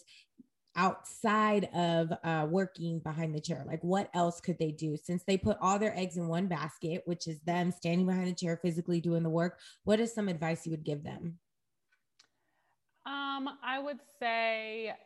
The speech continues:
Speaker 2: to start, definitely gathering up all of your clients, right? Any information that you possibly have, reaching out to your clients.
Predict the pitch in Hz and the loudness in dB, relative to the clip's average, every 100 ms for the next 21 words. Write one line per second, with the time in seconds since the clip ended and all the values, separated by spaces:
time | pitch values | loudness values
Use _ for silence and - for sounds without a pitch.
0 | - - - 214 202 - - 196 202 240 | -20 -20 -12 -10 -10 -12 -2 2 4 4
1 | 269 - - _ _ _ _ _ _ _ | 0 -6 -20 _ _ _ _ _ _ _
2 | _ _ _ _ _ 214 233 269 262 262 | _ _ _ _ _ -4 0 -2 -4 -10
3 | 254 233 226 226 214 214 208 202 - _ | -10 -10 -8 -8 -6 -6 -6 -8 -14 _
4 | _ _ _ _ _ _ _ - 170 190 | _ _ _ _ _ _ _ -12 -4 0
5 | 196 220 226 233 233 220 202 196 - - | 2 2 -2 -6 -6 -6 -4 -6 -8 -18
6 | - 185 185 185 185 - 175 170 160 - | -4 -2 -2 -4 -6 -8 -8 -8 -8 -10
7 | 160 101 - _ 170 165 180 175 _ - | -12 -14 -16 _ -2 -2 -2 -6 _ -10
8 | 240 254 233 226 220 208 202 208 202 170 | -8 -6 -8 -8 -10 -8 -10 -8 -10 -10
9 | 175 - 196 196 202 180 175 - - 214 | -12 -8 -6 -6 -8 -10 -12 -12 -6 -2
10 | 226 233 226 226 220 _ _ _ _ _ | 0 0 0 -2 -6 _ _ _ _ _
11 | - 247 294 269 226 185 185 - _ - | -14 -12 -10 -12 -10 -8 -10 -14 _ -16
12 | 160 143 _ _ - 147 - 147 - | -16 -16 _ _ -16 -14 -14 -18 -18